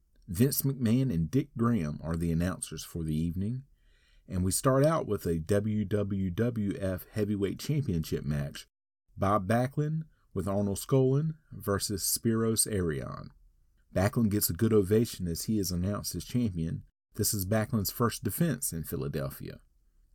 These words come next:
Backlund extends his hand, but Arion won't shake it. They go to their respective corners. They circle each other and finally lock up.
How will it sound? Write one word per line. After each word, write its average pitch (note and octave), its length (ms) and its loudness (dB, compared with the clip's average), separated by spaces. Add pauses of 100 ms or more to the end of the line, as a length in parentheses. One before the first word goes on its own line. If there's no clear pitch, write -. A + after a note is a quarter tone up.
Backlund F#2 440 0
extends G2 460 0
his F#2+ 180 -2
hand, G#2 400 -2
but - 120 -6
Arion G#2 520 0
won't G2+ 260 -4
shake D#3+ 380 -2
it. - 140 -10 (640)
They F#2+ 100 2
go A2+ 160 6
to - 120 -4
their G2+ 140 2
respective G#2+ 540 -2
corners. - 500 -6 (400)
They D#2 80 -2
circle F#2 400 0
each F2+ 160 -2
other F#2+ 380 0 (100)
and E2+ 160 -6
finally F#2 300 -2
lock F2 340 -2
up. D#2 220 -4